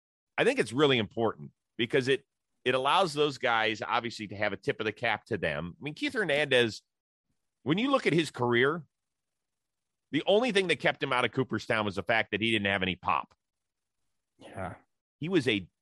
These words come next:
Speaker 1: I'm telling you, I saw most of his career. He was a damn good baseball player. He was an on-base machine.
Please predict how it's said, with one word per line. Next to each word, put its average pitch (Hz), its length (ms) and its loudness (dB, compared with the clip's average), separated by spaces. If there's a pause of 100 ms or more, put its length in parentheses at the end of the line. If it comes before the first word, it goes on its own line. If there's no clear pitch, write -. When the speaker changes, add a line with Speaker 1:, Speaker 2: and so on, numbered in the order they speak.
Speaker 1:
I'm 113 160 -4
telling 175 400 0
you, 180 220 -2
I 117 100 2
saw 123 180 0
most 131 360 0
of 151 60 -4
his 143 140 -6
career. 127 360 -2
He 123 100 -6
was 104 120 -6
a 90 120 -4 (100)
damn 135 280 2
good 110 220 -2
baseball 87 460 -2
player. 69 340 -8 (360)
He 135 60 0
was 123 140 0
an 120 120 0 (100)
on-base 147 540 2
machine. 107 560 -6